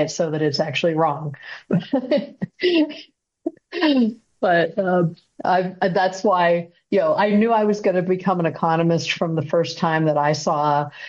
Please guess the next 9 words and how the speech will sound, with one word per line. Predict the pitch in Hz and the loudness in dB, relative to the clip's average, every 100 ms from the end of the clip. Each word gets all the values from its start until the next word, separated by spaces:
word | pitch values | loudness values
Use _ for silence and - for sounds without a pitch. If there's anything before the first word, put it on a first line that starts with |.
| - | -4
indifference | 208 175 - 180 - | -2 0 -2 -2 -2
curves | - 180 160 160 151 - | 0 2 2 2 -2 -4
and | 190 170 | -2 0
general | 156 165 170 | 0 0 0
equilibrium | 165 165 165 165 160 156 | 0 2 2 2 2 2
in | |
an | 156 147 | 2 2
Edgeworth | 143 165 151 - | 0 0 -2 -2
box | 165 156 - - | -8 -6 -8 -10